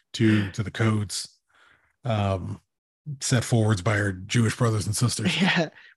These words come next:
Speaker 1: Uh,
Speaker 2: Oh, you don't, you don't know that ancient food, the Jewish food of cheese pizza?
Speaker 1: Domel. <laughs> Uh, yeah, it was, uh, it was cool. But I, I got a text about halfway through the game that was like, "This is, like, U S L quality."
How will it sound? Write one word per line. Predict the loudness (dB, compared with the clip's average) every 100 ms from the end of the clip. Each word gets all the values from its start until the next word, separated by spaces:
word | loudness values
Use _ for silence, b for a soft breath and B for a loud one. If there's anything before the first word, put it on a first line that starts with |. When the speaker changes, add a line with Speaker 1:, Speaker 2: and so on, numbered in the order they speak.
| -4
Speaker 1:
Uh, | 0 2 2 2
Speaker 2:
Oh, | 4
you | 8
don't, | 8 8 6
you | 6
don't | 6
know | 8
that | 6 6
ancient | 4 4 2 -2 _ _ _ _ _
food, | 4 6 4 -2 -10
the | -2 0
Jewish | 6 6 6
food | 4 4
of | 0 -2
cheese | -2 0
pizza? | 0 0 -4 -6 _ _ _ _ -4
Speaker 1:
Domel. | 2 4 6 4 2 0 0 0 0 -2 B B B B
<laughs> | B
Uh, | 0 2 2 -2 -6 -10 -20 _ _ _ _ b b
yeah, | 2 4
it | 6
was, | 6 6 4
uh, | 4 2 2
it | 0
was | 0
cool. | 2 2 2 _
But | 0 0 -2
I, | -4 0 2
I | 2
got | 2 0
a |
text | 0 -4 -4
about | -4 -4
halfway | -2 0 -2
through | -2 -2
the |
game | -2 -2 -2
that | -6
was | -10 -8
like, | -10 -2
"This | 0 0
is, | 0
like, | -2 0
U | 0 2
S | 2
L | 0 -2
quality." | -4 -6 -8 -10